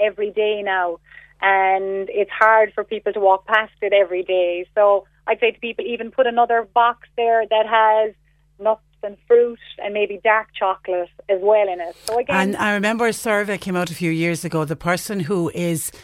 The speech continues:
Speaker 2: sitting closest to the box of biscuits or the tin of roses or Heroes or Quality Street, that person will eat twenty percent more than anyone else. And we actually, we were talking about it here.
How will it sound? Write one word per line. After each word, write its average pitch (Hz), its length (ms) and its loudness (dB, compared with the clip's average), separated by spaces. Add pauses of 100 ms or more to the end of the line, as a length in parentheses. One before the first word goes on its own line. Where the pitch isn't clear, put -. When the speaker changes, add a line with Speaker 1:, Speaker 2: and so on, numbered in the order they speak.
(120)
Speaker 2:
sitting 185 420 -2
closest 180 880 -6 (340)
to 170 220 -2
the 147 280 -4 (540)
box - 360 -2
of 143 180 -6
biscuits - 640 -4
or 147 80 -4
the 135 140 -10
tin 156 260 -4
of 135 160 -4
roses 147 480 -2
or 135 100 -4
Heroes 143 460 -4
or 135 60 -6
Quality 147 400 -4
Street, 135 320 -4 (300)
that 170 180 -2
person 175 340 -2
will 151 160 0
eat 151 140 -4
twenty 160 320 -4
percent 147 360 -6
more 151 440 0 (260)
than 151 160 -4
anyone 147 340 -2
else. 147 360 -4 (240)
And 147 200 -2
we 170 100 0
actually, 180 400 -4
we 160 160 -2
were 160 140 -2
talking 180 460 -4
about 156 200 -2
it 151 120 -6
here. 170 280 -2